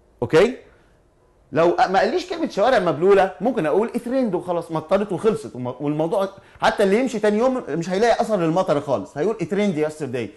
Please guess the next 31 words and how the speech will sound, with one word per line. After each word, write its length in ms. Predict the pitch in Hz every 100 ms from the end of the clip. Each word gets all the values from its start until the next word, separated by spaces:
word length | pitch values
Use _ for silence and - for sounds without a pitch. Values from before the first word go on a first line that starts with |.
| - -
مطرت 480 | 131 143 214 240 -
وخلصت 440 | 143 214 208 196
وقفلنا 380 | 156 - 214 175
على 80 | 135
الموضوع. 480 | 131 127 123 87 - - -
إنما 420 | 156 180 262 202 - -
مطرت 460 | 160 170 240 254 247
امبارح 380 | 196 220 226 175
أهو، 220 | 196 208 - - _ 120
أوكي؟ 200 | 202 220
أو 180 | -
قبل 240 | 170 165 165
كده 240 | 240 226
في 80 | 180
الماضي 400 | 185 214 160 110 - - -
وسايبة 540 | 143 170 294 262 240
أثر 160 | 285 247
لسه 520 | 190 247 - 135 139
معانا 400 | 151 151 185 277
في 60 | 226
الوقت 220 | 202 180
الحالي، 280 | 196 226 262
يبقى 180 | 175 185
لازم 580 | 254 302 311 254 240 175
مضارع 300 | 170 165 143
تام، 320 | - 123 87 - _
لازم 460 | - 254 269 240 208
have 120 | 220
وhas 240 | 202 202 175
وتصريف 320 | 139 156 -
تالت. 180 | 113